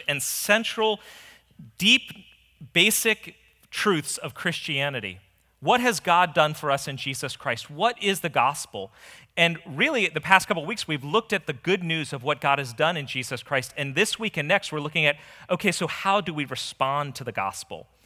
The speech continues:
And this week brings us to repentance, to repentance.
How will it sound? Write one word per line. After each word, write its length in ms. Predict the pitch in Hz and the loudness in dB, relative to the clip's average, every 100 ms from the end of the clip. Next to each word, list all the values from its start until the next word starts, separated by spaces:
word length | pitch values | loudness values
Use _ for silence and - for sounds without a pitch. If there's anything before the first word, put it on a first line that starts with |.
| - - - | -20 -16 -2
And 180 | 151 | 2
this 220 | 240 285 262 | 2 2 0
week 300 | 240 - - | -4 -6 0
brings 320 | 185 202 190 | 0 2 0
us 180 | 170 - | 0 -2
to 140 | 156 | -6
repentance, 880 | 143 - - 180 117 107 - - - _ _ _ _ - | -6 -4 -4 -4 -6 -12 -14 -16 -16 _ _ _ _ -10
to 120 | 143 | -6
repentance. 760 | 135 - 185 139 107 - - | -6 -2 -2 -4 -10 -12 -18